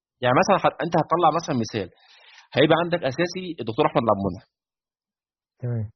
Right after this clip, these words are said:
Speaker 1: صح كده؟ دكتور أحمد عبد المنعم شيخ للجميع عندنا، يعني الجميع بيسمع له.
Speaker 2: آه، تمام، تمام.
Speaker 1: فيعني هو، آه، دكتور أحمد ما شاء الله تبارك الله،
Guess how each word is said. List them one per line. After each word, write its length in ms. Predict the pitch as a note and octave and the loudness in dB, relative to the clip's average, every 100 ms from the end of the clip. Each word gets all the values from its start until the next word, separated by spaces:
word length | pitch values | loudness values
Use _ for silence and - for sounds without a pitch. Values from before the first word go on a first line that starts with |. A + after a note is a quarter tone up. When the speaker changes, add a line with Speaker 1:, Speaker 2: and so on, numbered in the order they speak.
| _ _ _ _ _ - | _ _ _ _ _ -2
Speaker 1:
صح 120 | B2 B2+ C#3 | -2 -2 -6
كده؟ 140 | F#3+ C#4+ _ _ _ _ _ - | -6 -8 _ _ _ _ _ -2
دكتور 180 | A#2+ E3+ | 2 4
أحمد 140 | C4+ F#3 | 4 4
عبد 100 | E3 | 4
المنعم 240 | G3 G3+ G3+ - _ - | 4 4 2 -2 _ -2
شيخ 140 | G#3 A3 G3 | 0 2 2
للجميع 360 | F3 E3+ G3+ D#3 | 2 2 2 2
عندنا، 280 | C3 E3 C#3+ G2 | 2 2 2 -2
يعني 200 | F#2 F#2 - | -8 -12 -14
الجميع 280 | F#2 A#2+ D3+ C3+ | -4 0 0 0
بيسمع 240 | B2 C3 G#2+ | -4 -6 -8
له. 60 | _ - B2+ | _ -12 -4
Speaker 2:
آه، 80 | C#3 A#2+ | -2 0
تمام، 220 | C3+ C3 G#2+ - | -2 -2 -4 -6
تمام. 200 | A2+ A2 - _ _ _ _ _ - | -6 -6 -12 _ _ _ _ _ -8
Speaker 1:
فيعني 340 | G2+ G2+ G#2 G#2+ | -4 -2 -2 0
هو، 80 | A#2+ A#2+ A2+ A2+ A2 - G2 | 4 4 4 2 -2 -4 -6
آه، 600 | G2+ G2 G2 G2+ G2+ G2+ - _ _ _ - | -4 -4 -6 -8 -8 -10 -14 _ _ _ -12
دكتور 160 | G#2+ C3 | -2 0
أحمد 160 | C#3 A#2+ | 0 0
ما 60 | G#2+ | 0
شاء 60 | |
الله 120 | A#2+ B2 | -2 -4
تبارك 180 | B2 A2+ | -8 -6
الله، 160 | A2 | -4